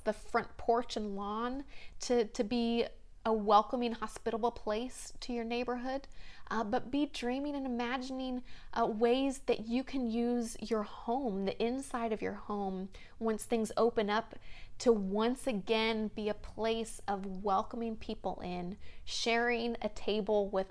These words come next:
others, so that we can get to know the people around us and faithfully express God's presence to them.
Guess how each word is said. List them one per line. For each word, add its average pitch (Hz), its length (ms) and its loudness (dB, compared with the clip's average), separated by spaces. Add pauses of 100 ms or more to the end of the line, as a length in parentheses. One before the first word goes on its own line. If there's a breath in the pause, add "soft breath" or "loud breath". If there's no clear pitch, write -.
others, 175 580 0 (320 loud breath)
so - 160 -2
that 214 260 6
we 247 160 0
can 240 280 -2
get - 280 4
to 294 120 -4
know 240 600 0 (120)
the 220 80 -2
people 202 680 -2
around 190 540 -2
us 170 400 -4 (400 loud breath)
and 208 320 0 (100)
faithfully 208 880 2 (800)
express 214 920 2 (140)
God's 190 240 2
presence - 760 -2 (420)
to 202 200 0
them. - 340 -6